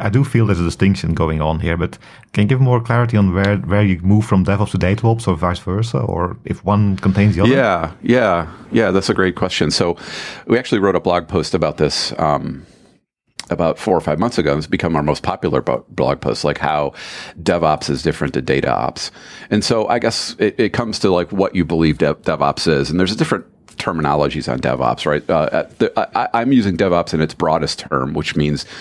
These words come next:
Speaker 2: the sets of techniques and the sets of technologies that allow software teams to deliver high quality software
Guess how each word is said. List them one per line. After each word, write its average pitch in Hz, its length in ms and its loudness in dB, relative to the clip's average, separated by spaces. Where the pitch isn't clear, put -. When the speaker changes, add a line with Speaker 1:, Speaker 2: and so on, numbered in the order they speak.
Speaker 2:
the 80 460 2
sets - 320 -2
of 82 140 0
techniques 92 520 -2
and 76 140 2
the 71 80 0
sets - 260 -2
of 76 140 -2
technologies 80 680 -2
that 71 160 0
allow 73 360 2
software 92 400 -2
teams 78 440 -4
to 80 120 0
deliver 87 560 0
high 101 220 -4
quality 101 360 0
software 71 760 0